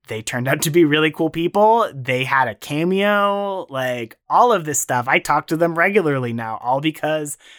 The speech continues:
I saw them live. So you never know who you're gonna see. Go see small local concerts. You don't have to go to the Forum. You don't have to go to, like, a giant venue to go see Green Day. Please go see Green Day if you can.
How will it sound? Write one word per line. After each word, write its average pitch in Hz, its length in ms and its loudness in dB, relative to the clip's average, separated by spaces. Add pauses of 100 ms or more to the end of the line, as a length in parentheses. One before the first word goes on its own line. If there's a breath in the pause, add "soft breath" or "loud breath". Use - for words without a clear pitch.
(180 loud breath)
I 127 80 0
saw 151 180 4
them 165 160 2
live. 180 260 2
So 180 280 4
you 135 180 -2
never 185 240 2
know 226 140 4
who 214 60 0
you're 220 160 4
gonna 208 200 0
see. 208 220 -2
Go 185 640 2
see 185 600 -4
small 160 460 2
local 151 300 0
concerts. 139 400 -4
You 127 60 -10
don't 160 140 -2
have 160 180 -2
to 170 100 -2
go 156 320 2 (360 loud breath)
to 151 500 4 (260 soft breath)
the 143 120 -4
Forum. 143 600 2
You 123 80 -4
don't 151 140 -4
have 156 140 -8
to 151 100 -8
go 147 240 -2
to, 143 680 -4
like, 131 380 -2
a 147 80 0
giant 143 500 -2
venue 147 300 -2
to 135 80 -4
go 139 120 -4
see 143 180 -6
Green 151 240 2
Day. 135 120 0
Please 147 320 0
go 127 140 -8
see 117 160 -10
Green 113 220 -14
Day 107 160 -16
if - 100 -20
you 123 60 -20
can. 135 300 -10